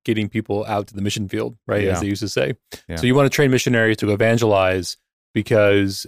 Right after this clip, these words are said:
Speaker 1: hell's at stake, and it could happen at any minute, the return, and those who are left behind, well, all the stuff you mentioned earlier, mark of the beast,
Speaker 2: Yeah.
Speaker 1: um, you know, you can't buy food, you'll get beheaded, things like that.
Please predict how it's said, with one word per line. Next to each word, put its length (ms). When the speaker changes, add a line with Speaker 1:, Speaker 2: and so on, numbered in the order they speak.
Speaker 1:
hell's 240
at 100
stake, 460
and 100
it 60
could 100
happen 420
at 240
any 200
minute, 400
the 80
return, 520
and 140
those 240
who 80
are 40
left 160
behind, 680
well, 240
all 120
the 120
stuff 160
you 40
mentioned 280
earlier, 320
mark 180
of 80
the 60
beast, 520
Speaker 2:
Yeah. 440
Speaker 1:
um, 300
you 160
know, 380
you 100
can't 180
buy 120
food, 360
you'll 100
get 120
beheaded, 420
things 200
like 120
that. 280